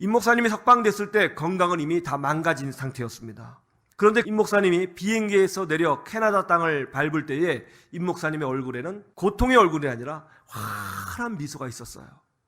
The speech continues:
임 목사님께서 심호하시는 교회 성도분들이 삼십일 개월 동안 정말로 목사-, 우리 목사님 돌아올 수 있게 해달라고 눈물로 기도했거든요.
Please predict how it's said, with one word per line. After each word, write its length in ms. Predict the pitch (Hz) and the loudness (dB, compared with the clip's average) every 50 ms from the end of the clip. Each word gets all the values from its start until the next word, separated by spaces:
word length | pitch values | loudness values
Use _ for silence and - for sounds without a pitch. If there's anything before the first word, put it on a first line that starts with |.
| _ _ _ | _ _ _
임 80 | 208 214 | 2 2
목사님께서 460 | 233 226 240 240 233 226 226 226 226 | 2 6 6 6 6 6 4 4 4
심호하시는 720 | 220 - 240 226 220 208 196 196 196 208 202 190 165 - _ - | 2 0 0 2 2 2 2 2 -2 -4 -6 -6 -8 -10 _ 0
교회 320 | 180 170 175 180 175 175 | 4 6 6 8 6 4
성도분들이 640 | 170 185 202 202 190 165 151 151 170 185 160 123 110 - - _ _ _ | 2 -2 -2 -2 0 0 0 -2 -2 -2 -2 -4 -6 -12 -18 _ _ _
삼십일 580 | - - - 240 247 247 - 247 220 220 220 190 | -18 -8 -6 -6 -4 -4 -6 -4 -2 -2 -2 0
개월 180 | 208 214 202 202 | 0 0 0 0
동안 260 | 196 190 185 170 - | 0 0 0 0 2
정말로 1040 | - - 220 285 453 466 480 480 480 466 440 370 370 403 415 - 339 226 208 - - - _ _ _ _ _ _ _ | 4 4 4 6 4 2 0 4 4 6 8 8 8 8 6 6 4 0 -4 -10 -16 -20 _ _ _ _ _ _ _
목사-, 200 | - 196 190 - | -12 -12 -6 -2
우리 180 | 202 220 220 220 | -2 0 0 0
목사님 540 | 202 - - 196 190 190 185 180 170 151 - _ _ _ _ _ _ _ _ | -2 -2 -4 -4 -2 -2 -4 -4 -8 -10 -12 _ _ _ _ _ _ _ _
돌아올 380 | - 196 220 220 208 196 202 | 2 4 4 6 6 6 4
수 160 | 202 202 202 190 | 2 -2 -8 -10
있게 180 | 185 190 190 | -6 -4 -4
해달라고 400 | 185 185 185 175 170 170 160 160 | -4 -2 -4 -4 -4 -6 -8 -8
눈물로 340 | 156 190 202 208 202 190 180 | -8 -6 -4 -2 -2 -2 -2
기도했거든요. 720 | - 160 151 147 147 139 - 143 123 131 135 156 180 196 | -2 -4 -6 -6 -8 -8 -8 -12 -14 -14 -16 -16 -18 -20